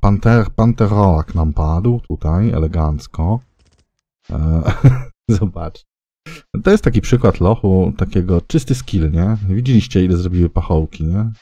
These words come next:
Widzieliście, ile zrobiły pachołki. I jedzie, jedzie za kole. I od tej pory za kole już nie może się mylić. Od tej pory za kole to już musi tylko uniki i krytyki. Za kole już nie masz. A, bo my przegraliśmy z tą Panterą.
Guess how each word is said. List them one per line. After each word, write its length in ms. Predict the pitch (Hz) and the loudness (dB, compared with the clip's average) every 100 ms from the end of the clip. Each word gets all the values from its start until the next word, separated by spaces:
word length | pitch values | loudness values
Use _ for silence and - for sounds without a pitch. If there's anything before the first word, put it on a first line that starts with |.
| _ | _
Widzieliście, 360 | 127 123 127 110 | -2 -2 0 0
ile 140 | 98 | 2
zrobiły 360 | 95 92 90 90 | 0 0 -2 -2
pachołki. 580 | - - 80 80 - - _ _ _ _ _ _ _ _ _ | -2 -2 -2 -4 -6 -20 _ _ _ _ _ _ _ _ _
I 120 | 113 113 | 4 6
jedzie, 480 | 104 92 90 82 82 | 6 4 4 2 2
jedzie 320 | 104 107 101 | 2 4 2
za 120 | 95 | 0
kole. 460 | - 101 90 76 73 - | 0 2 4 2 -2 -6
I 140 | - 101 | -2 -2
od 140 | - | 0
tej 120 | 95 | 0
pory 260 | - 101 92 | 2 2 2
za 120 | 92 | 0
kole 240 | - 98 | 2 2
już 140 | 92 - | 2 2
nie 80 | 92 | 2
może 220 | 90 87 | 2 0
się 140 | 87 | 0
mylić. 540 | 87 82 73 - - _ _ _ - | 2 2 -2 -8 -18 _ _ _ -4
Od 140 | 107 - | -2 2
tej 160 | 98 | 2
pory 280 | - 98 92 | 4 4 4
za 120 | 90 | 0
kole 300 | - 95 92 | 0 2 2
to 100 | 90 | 2
już 120 | 87 | 0
musi 220 | 98 - 87 | 0 -2 -2
tylko 220 | 90 90 | -2 0
uniki 340 | 87 85 85 | 0 0 -2
i 60 | 82 | -4
krytyki. 680 | 87 78 78 - 67 76 - _ - - 73 | -4 -4 -4 -4 -8 -8 -10 _ -16 -14 -8
Za 180 | 95 101 | -4 -2
kole 260 | - 110 | 2 4
już 140 | 98 - | 4 4
nie 140 | 113 | 4
masz. 260 | 107 98 - _ _ _ _ _ _ - 110 _ _ _ _ _ _ | 4 2 -4 _ _ _ _ _ _ -2 -2 _ _ _ _ _ _
A, 160 | 90 90 | -2 0
bo 100 | 80 | 0
my 120 | 78 | -2
przegraliśmy 520 | - 80 117 180 - | -2 0 2 2 2
z 40 | - | 0
tą 160 | 82 | 0
Panterą. 580 | - 78 - 65 62 64 | -2 -2 -2 -4 -4 -6